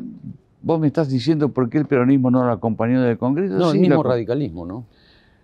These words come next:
Speaker 1: Bueno, el radicalismo sí lo acompañó. No, no, yo no conozco. De la Rúa fue senador nacional, había perdido la interna. Este, en fin,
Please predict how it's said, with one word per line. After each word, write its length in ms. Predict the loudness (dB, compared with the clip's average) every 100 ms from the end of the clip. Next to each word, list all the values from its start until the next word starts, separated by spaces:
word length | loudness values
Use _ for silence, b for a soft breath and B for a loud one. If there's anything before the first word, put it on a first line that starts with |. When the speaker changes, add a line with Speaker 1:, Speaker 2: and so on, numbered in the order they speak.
| b b -20 -14 -4
Speaker 1:
Bueno, 240 | -2 0
el 160 | 0 0
radicalismo 460 | 0 2 2 4 2
sí 300 | 4 4 4
lo 100 | 2
acompañó. 800 | 0 -2 -2 0 0 -2 -4 -6
No, 220 | -4 -2
no, 160 | -4 -4
yo 160 | -2
no 160 | 0 0
conozco. 560 | 2 2 0 -2 -6 -8 b b b
De 100 | 0
la 120 | 2
Rúa 240 | 2 0 0
fue 160 | -2
senador 560 | -4 -4 -2 0 0 0
nacional, 520 | -4 -6 -2 0 2
había 240 | 2 2 0
perdido 500 | -2 -2 2 2 2
la 100 | -2
interna. 580 | -2 0 0 0 -4 -10 b b b b -8
Este, 760 | -6 -6 -6 -6 -6 -10 -6
en 140 | -4 -2
fin, 580 | 0 2 2 0 -4